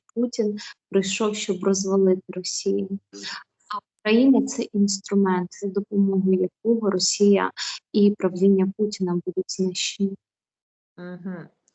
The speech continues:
Speaker 2: Дуже цікаво. Е, ну і наостанок, е, власне, багато теорій змов, е, так би мовити, існує серед, е,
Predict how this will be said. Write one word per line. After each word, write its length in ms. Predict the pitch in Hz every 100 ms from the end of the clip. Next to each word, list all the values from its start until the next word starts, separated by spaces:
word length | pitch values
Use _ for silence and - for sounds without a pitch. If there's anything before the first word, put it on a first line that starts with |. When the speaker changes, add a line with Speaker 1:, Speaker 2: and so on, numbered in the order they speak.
| - _ _ -
Speaker 2:
Дуже 340 | 160 170 170
цікаво. 640 | 165 180 170 143 139 147 - _ - - - 185
Е, 460 | 180 180 185 185
ну 380 | 185 190 220 277
і 80 | 269
наостанок, 1040 | 247 240 240 - - 208 302 330 220 - 185
е, 40 | 180 180 175
власне, 680 | 190 196 196 - 190 180 180 _ _ _ _ _ _ _ _ _ _ -
багато 520 | 240 294 294 240 226
теорій 640 | - 247 247 240 220 208 -
змов, 760 | 196 170 185 226 285 226 156 -
е, 280 | 165 160 160 - 165
так 200 | 180 175
би 120 | 175 180
мовити, 640 | 175 170 160 156 160 160
існує 540 | 156 - 196 214 196
серед, 440 | 190 - 185 185 180
е, 280 | 175 175